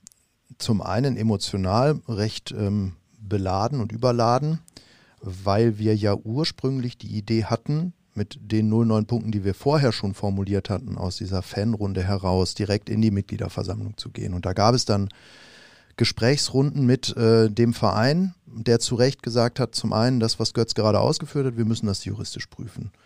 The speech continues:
Und es gab den, äh, Wunsch und die Aufforderung, das Ganze breiter aufzustellen. Also nicht zu sagen, die kleine Gruppe entwickelt hier neun Punkte und wir stellen das jetzt hier auf der Mitgliederversammlung zur Abstimmung und dann, äh, äh, wird das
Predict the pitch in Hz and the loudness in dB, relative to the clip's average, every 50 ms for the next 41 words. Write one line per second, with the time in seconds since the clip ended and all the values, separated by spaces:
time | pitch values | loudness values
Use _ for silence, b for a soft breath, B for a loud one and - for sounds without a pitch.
0 | b b b b b b b b _ 117 123 135 160 180 185 - - - - _ | b b b b b b b b _ 6 6 6 6 4 0 -2 -8 -14 -16 _
1 | _ _ _ _ _ _ _ _ 123 - - 127 120 127 - - - 117 110 110 | _ _ _ _ _ _ _ _ -6 -2 2 4 4 4 2 2 2 2 4 2
2 | 104 - - _ - 104 104 98 - 120 113 95 107 113 135 156 180 - - - | 0 -2 -6 _ -2 0 0 0 0 -2 -2 0 2 2 4 4 2 0 0 -2
3 | 113 110 110 - 98 95 107 135 - - 156 143 143 143 131 139 139 131 117 113 | -2 -2 -2 -2 2 2 2 2 4 4 4 4 4 4 2 0 -2 -2 -2 -2
4 | - - 110 117 123 - - 123 113 107 - _ _ _ _ 107 101 101 113 - | 0 2 2 2 2 2 2 2 2 2 0 _ _ _ _ 0 2 2 4 4
5 | 127 110 - 139 147 - - 104 - - 104 101 95 95 95 98 104 101 104 120 | 4 6 6 4 4 2 -2 -8 -6 -4 -2 -2 0 0 0 0 0 0 0 0
6 | 151 165 - - 117 107 113 113 127 135 123 110 - - 113 107 104 107 101 110 | 0 0 -2 -4 0 2 4 4 4 2 0 -2 0 2 2 2 2 2 0 0
7 | 143 - - 156 151 135 113 107 107 120 - 120 113 - 120 113 110 107 104 101 | -2 0 0 -2 -2 -2 -2 -2 -2 -2 -2 -2 -2 0 0 2 2 2 2 0
8 | 90 - 113 123 156 - - 170 127 107 95 98 95 - 101 104 110 113 104 - | 0 0 -2 -2 -2 0 0 0 0 0 -2 -2 -4 -2 0 0 2 0 0 -2
9 | 110 101 - - 107 95 98 - 107 92 98 104 - 131 117 110 113 113 98 104 | -4 -6 -2 0 0 0 0 0 -2 -2 -2 -2 0 0 0 2 2 0 2 2
10 | 104 104 104 95 - - - - 117 - - - 147 143 147 143 151 151 B B | 2 2 0 -2 -4 -4 -2 -2 -2 -2 0 -2 0 0 0 0 -2 -4 B B
11 | B B B B B B B B B _ 110 110 107 107 107 107 107 110 107 104 | B B B B B B B B B _ 2 2 4 4 2 0 2 2 4 4
12 | 101 101 98 - - - 107 101 101 104 98 104 107 101 101 107 - 117 104 - | 4 2 2 -2 -6 -6 -6 -4 -4 -4 -4 -6 -6 -4 -4 2 2 4 4 4
13 | - - | 0 -4